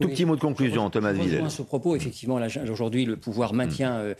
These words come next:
Speaker 2: cette idée-là que la France, c'est le, c'est les anciens, euh, colonialistes.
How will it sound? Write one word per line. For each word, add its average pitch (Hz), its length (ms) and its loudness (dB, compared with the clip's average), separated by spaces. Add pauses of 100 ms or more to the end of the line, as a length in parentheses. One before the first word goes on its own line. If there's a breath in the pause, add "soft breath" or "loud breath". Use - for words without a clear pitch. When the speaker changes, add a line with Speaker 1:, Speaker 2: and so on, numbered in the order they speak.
(100)
Speaker 2:
cette - 240 -6
idée-là 117 260 0
que - 100 -6
la 113 80 -4
France, 127 340 -2
c'est 104 100 -2
le, 98 160 -2
c'est 101 160 -6
les 101 140 -4
anciens, 107 420 -4 (340 loud breath)
euh, 101 260 0
colonialistes. 123 640 0